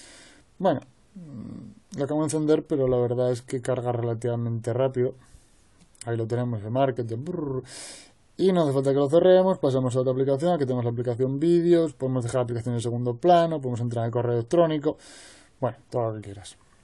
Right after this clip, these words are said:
Y bueno, nada más, espero que os haya gustado. Esta vez no tengo ninguna pegatina en forma de tiburón, pero oye, mira, tengo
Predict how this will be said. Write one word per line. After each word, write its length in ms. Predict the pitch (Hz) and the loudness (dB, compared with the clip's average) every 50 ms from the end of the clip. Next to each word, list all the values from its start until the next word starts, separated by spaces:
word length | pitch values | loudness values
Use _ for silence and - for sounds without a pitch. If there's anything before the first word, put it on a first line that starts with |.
| _ _ _ _ _ _ _ _ - _ _ _ _ - - - - | _ _ _ _ _ _ _ _ -20 _ _ _ _ -8 -8 -6 -4
Y 80 | - 135 | -2 2
bueno, 320 | 131 139 156 180 170 - - _ | 4 4 4 4 2 -2 -8 _
nada 300 | - 135 131 127 127 131 | -6 -2 0 2 2 2
más, 420 | 147 185 175 - - - - - - - - | 2 2 0 0 -4 -8 -10 -12 -14 -18 -20
espero 380 | 120 - - 131 127 127 127 | -20 -8 -4 0 0 0 0
que 80 | 117 127 | 0 -2
os 140 | 117 - 131 | -4 -4 -4
haya 160 | 127 127 127 | -2 0 0
gustado. 720 | 127 131 139 135 - - - 214 214 208 208 220 - - - - - - - - - - - _ _ _ - | 0 0 -2 -4 -6 2 8 8 10 10 8 6 0 -4 -10 -20 -20 -20 -20 -20 -20 -20 -20 _ _ _ -20
Esta 160 | - - 127 | -6 0 2
vez 100 | 127 127 | 2 2
no 120 | 123 127 123 | 2 0 -2
tengo 200 | 131 131 127 123 | -2 -2 0 0
ninguna 240 | 127 123 127 123 117 | -2 -2 -2 -2 -2
pegatina 400 | 110 123 123 123 120 135 131 123 | 0 0 0 0 0 -2 -4 -4
en 80 | 117 | -4
forma 300 | - 127 123 127 127 123 | -4 -4 -4 -2 -2 -4
de 100 | 123 123 | -4 -4
tiburón, 540 | 117 - 139 131 139 151 170 180 185 196 202 - _ _ _ _ _ | -4 -4 0 2 6 6 6 6 6 2 -6 -16 _ _ _ _ _
pero 300 | 139 135 135 131 127 127 | 0 2 2 4 4 4
oye, 220 | 151 170 151 127 | 4 4 4 2
mira, 260 | 135 135 110 - - 101 | 0 -2 -4 -6 -6 -8
tengo 220 | - 117 117 | -8 -8 -10